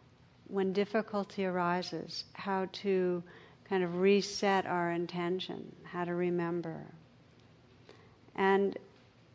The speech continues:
for most of us, whether it's ordinary stress or great stress going on in our lives, when we are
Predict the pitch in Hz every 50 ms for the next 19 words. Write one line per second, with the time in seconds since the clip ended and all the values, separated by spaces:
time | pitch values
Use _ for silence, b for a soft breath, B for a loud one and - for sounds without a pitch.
0 | - - - _ _ - - - - - 226 214 208 208 208 208 220 240 240 -
1 | - 240 226 196 185 180 175 175 175 175 - - - - - - - - - -
2 | - - - 190 196 190 185 190 190 180 - - - 180 190 202 208 214 220 214
3 | 208 202 190 185 185 185 - - - - 190 180 170 170 175 170 - - - -
4 | 196 190 175 175 185 185 190 196 233 - - - - 180 180 180 - - - 180
5 | 175 175 175 175 170 170 175 170 170 170 170 175 175 170 170 170 170 165 - -
6 | B B B B B B B B B B B - - - - - - - - -
7 | - - - - - - - 185 185 208 214 220 226 240 247 247 240 226 220 220
8 | 214 220 214 - - - 190 190 190 190 190 185 185 185 180 -